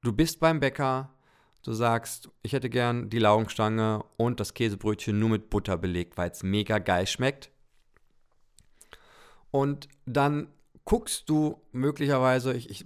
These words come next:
ich, ich sag das mal so, ich persönlich mach das öfter so, ich, ich finde das super,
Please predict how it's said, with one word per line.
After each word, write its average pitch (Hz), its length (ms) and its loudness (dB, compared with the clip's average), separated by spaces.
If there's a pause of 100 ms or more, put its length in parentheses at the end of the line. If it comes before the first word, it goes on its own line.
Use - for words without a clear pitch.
(140)
ich, - 220 -14
ich - 220 -16
sag 127 160 2
das 110 160 -4
mal 101 140 0
so, 95 200 -2 (160)
ich - 160 -8
persönlich 117 300 0
mach 139 160 4
das - 280 0
öfter 110 280 2
so, 117 420 2 (480)
ich, - 200 -18
ich - 140 -14
finde 113 180 -4
das 101 180 0
super, 120 640 -2